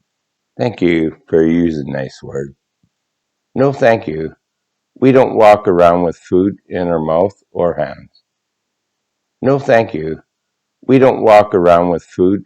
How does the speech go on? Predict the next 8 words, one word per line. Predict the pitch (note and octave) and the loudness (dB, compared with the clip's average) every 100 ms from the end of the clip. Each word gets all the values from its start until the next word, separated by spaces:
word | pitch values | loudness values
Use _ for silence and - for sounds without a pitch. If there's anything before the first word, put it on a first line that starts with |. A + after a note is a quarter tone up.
| _ | _
in | F2+ F2 | -8 -4
our | E2+ | -4
mouth | D#2 D#2+ G2 - _ | -2 -2 -2 -6 _
or | - E2+ D2+ | -6 -4 -4
hands. | C#2 - - _ _ _ _ _ _ _ _ _ _ _ _ _ _ - | -8 -10 -20 _ _ _ _ _ _ _ _ _ _ _ _ _ _ -2
No, | C#3+ C#3 | -2 0
thank | B2+ A#2 A#2 | 2 2 2
you. | C3 F#2+ | 0 0